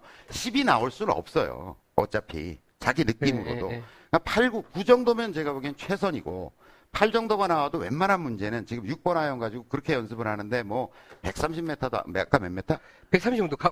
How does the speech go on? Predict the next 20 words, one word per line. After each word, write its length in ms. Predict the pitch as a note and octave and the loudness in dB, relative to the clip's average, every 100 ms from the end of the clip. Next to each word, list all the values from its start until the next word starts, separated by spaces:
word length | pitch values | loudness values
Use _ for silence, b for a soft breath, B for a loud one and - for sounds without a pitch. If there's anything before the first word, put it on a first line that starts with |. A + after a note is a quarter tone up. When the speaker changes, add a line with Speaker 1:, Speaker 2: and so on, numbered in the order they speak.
| - | 0
Speaker 2:
가고 180 | - F3+ | 0 2
계신데요. 320 | C#3+ B2 A#2+ | 2 -2 -2
Speaker 1:
그럼 120 | A2 C3 | 0 2
백오십이 440 | D#3 C#3+ C#3 D#3+ | 2 2 0 4
가야 180 | C#3 A2+ | 6 6
된다는 260 | G2+ F#2+ F#2+ | 2 -2 0
Speaker 2:
네, 80 | |
Speaker 1:
거잖아요. 160 | C3+ F3 | 4 6
Speaker 2:
백오십 220 | D#3 B2 | 6 2
가고 180 | - C#3 | 0 0
싶다고. 300 | E3 - A2 | 0 -2 -4
Speaker 1:
백사오십 580 | B2+ - B2 E3 E3 - | -6 -4 -2 -2 -4 -2
가는 240 | C#3+ C3+ | 0 0
거는 220 | A#2+ C#3 D#3+ | -2 -6 -4
전 160 | E3+ | -4
문제가 280 | G#2 G#2 F3+ | -2 2 2
없다고 300 | - G#2 E2+ | 4 0 0
보여져요. 520 | C#2 B1 A#1 A#2+ B2 _ | -8 -12 -8 -10 -10 _
팔만 420 | - - G#3 F#3+ D#3+ | -2 6 6 6 4
돼도. 320 | C2+ - | -4 -6